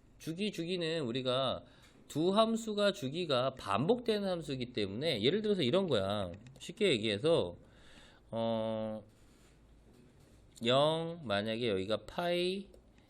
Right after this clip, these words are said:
이 파이. 자, 그리고 선생님이 똑같은 함수인데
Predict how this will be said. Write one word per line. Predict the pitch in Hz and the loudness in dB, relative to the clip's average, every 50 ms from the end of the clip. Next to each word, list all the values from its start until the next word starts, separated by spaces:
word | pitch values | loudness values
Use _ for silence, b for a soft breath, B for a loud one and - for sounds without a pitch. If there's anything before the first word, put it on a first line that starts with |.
| - - - | -20 -12 -6
이 | 107 110 | -6 -6
파이. | 113 - - 127 107 87 82 - - - - - - - - - | -6 -4 0 0 0 0 -2 -8 -14 -20 -20 -20 -20 -20 -20 -12
자, | - 90 90 95 98 - | -8 -6 -4 -4 -4 -4
그리고 | 98 90 90 82 123 147 170 185 208 208 - | -4 -4 -4 -4 -2 0 0 0 -2 -2 -4
선생님이 | 175 165 165 160 151 151 151 151 | -4 -2 -2 -2 -2 -2 -6 -6
똑같은 | - 190 185 - 208 - 208 185 | -8 -10 -8 -8 -6 -4 -4 -4
함수인데 | 180 160 143 123 117 110 107 131 156 175 208 214 | -2 -4 -4 -4 -4 -4 0 2 2 2 2 0